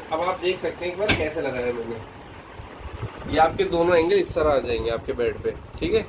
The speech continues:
यही support रहेंगे, यही इसको गिरने नहीं देंगे। और एक साथ में ये lock आएगा, ये इसके साथ में ऊपर से lock आता है,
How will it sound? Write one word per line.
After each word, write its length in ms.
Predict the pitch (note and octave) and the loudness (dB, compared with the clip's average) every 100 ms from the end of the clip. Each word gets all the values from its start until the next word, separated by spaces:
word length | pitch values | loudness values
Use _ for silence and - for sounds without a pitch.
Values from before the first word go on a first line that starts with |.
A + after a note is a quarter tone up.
| - - - C3 | -8 -12 -6 2
यही 220 | D3 F3 | 4 6
support 420 | F#3 D#3 E3 D#3 | 4 4 0 2
रहेंगे, 200 | E3 G#3+ | 4 4
यही 300 | G#3 E3 E3+ | 4 2 2
इसको 320 | G3 F#3+ F3+ | 0 0 0
गिरने 320 | D3 C#3 C#3 | 4 4 4
नहीं 120 | B2+ A2+ | 2 0
देंगे। 260 | A2 A2+ A2+ - - - - - C#3+ | -2 -2 -6 -10 -14 -14 -14 -2 2
और 360 | D#3+ G#3 - | 4 4 2
एक 180 | F3 F#3+ | 0 2
साथ 300 | F#3 D#3+ D#3 | 2 0 0
में 60 | F3 | -2
ये 260 | F#3+ A3 - - | 0 -2 -4 -6
lock 320 | D3 - - | -2 0 2
आएगा, 300 | B2+ - - - - - - - - - - - - - - - - - - - - - - - - - - - - - - - - - - - - - - - - | 0 0 -4 -6 -10 -14 -14 -12 -12 -12 -12 -12 -14 -14 -14 -10 -10 -10 -12 -10 -8 -8 -8 -12 -12 -10 -6 -4 -2 -2 -2 0 0 0 -4 -10 -10 -12 -12 -10 -2
ये 120 | C#3+ | 4
इसके 240 | F3 - F#3 | 4 4 4
साथ 240 | E3 D3+ | 4 4
में 80 | E3+ | 2
ऊपर 180 | D#3+ D#3 | 2 0
से 140 | D#3 | 2
lock 260 | D#3+ C#3 D3 | 4 4 4
आता 220 | C3+ D3 | 2 4
है, 120 | G3+ | 2